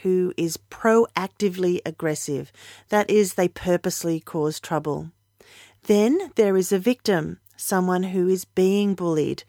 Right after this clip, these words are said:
Often they will be submissive and insecure. They might be socially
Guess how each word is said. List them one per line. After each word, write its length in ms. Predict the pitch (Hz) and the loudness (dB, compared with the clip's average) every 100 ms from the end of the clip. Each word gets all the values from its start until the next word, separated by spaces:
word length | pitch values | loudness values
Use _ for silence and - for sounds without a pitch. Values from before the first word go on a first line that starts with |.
| - - - - | -20 -20 -20 -6
Often 540 | 196 202 277 294 359 339 | -4 -2 2 2 2 2
they 160 | 185 175 | 0 2
will 160 | 175 | -2
be 180 | - 180 | 0 -2
submissive 720 | - 170 165 214 - 262 233 | 0 -4 0 -2 0 -2 0
and 120 | 190 | -2
insecure. 880 | 165 175 175 170 - 190 170 156 165 - - - - | 0 -2 -2 -8 -4 -2 0 -2 -6 -14 -20 -8 0
They 160 | 208 | 2
might 520 | 202 208 208 - - | 4 4 4 2 -6
be 160 | - 185 | -2 -2
socially 680 | - - 190 196 - 190 | -2 0 0 0 -2 0